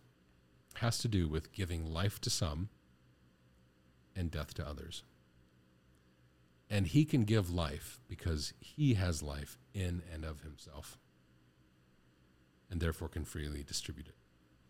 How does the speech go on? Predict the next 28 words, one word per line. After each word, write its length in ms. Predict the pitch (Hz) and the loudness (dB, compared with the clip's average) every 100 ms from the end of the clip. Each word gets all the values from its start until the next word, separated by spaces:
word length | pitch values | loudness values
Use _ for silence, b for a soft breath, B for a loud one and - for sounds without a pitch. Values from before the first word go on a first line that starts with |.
| _ _ _ _ _ - | _ _ _ _ _ -4
And 140 | 98 | -2
he 180 | 80 202 | 4 6
has 220 | 147 113 95 | 8 6 6
life 280 | 90 82 | 6 4
in 160 | - 104 | 2 2
and 100 | 98 | 4
of 140 | 90 | 2
himself 420 | 90 82 90 80 - | -2 -6 -4 -4 -4
because 280 | 92 98 | 0 0
the 80 | 80 | 0
Father 520 | - - 104 110 101 | -4 -2 0 2 2
has 160 | 82 78 | 0 -4
granted 540 | - 78 76 78 - - _ _ _ _ - | -4 -4 -4 -8 -12 -18 _ _ _ _ -6
the 60 | |
Son 320 | 85 98 80 78 | -2 2 2 0
to 80 | |
have 220 | 71 85 78 | -4 -4 -6
life 360 | 73 73 - - - _ | -8 -8 -12 -18 -20 _
in 100 | 90 | -6
and 80 | 80 | -4
of 100 | 76 | -4
himself. 440 | 71 - 71 71 - _ _ _ | -6 -6 -8 -10 -16 _ _ _
So 120 | - | -2
now 180 | 101 104 | 6 8
we're 120 | 131 | 8
bending 480 | 107 104 98 95 92 | 8 6 4 4 4
at 180 | 85 82 | 2 -2
the 200 | 87 76 | -4 -6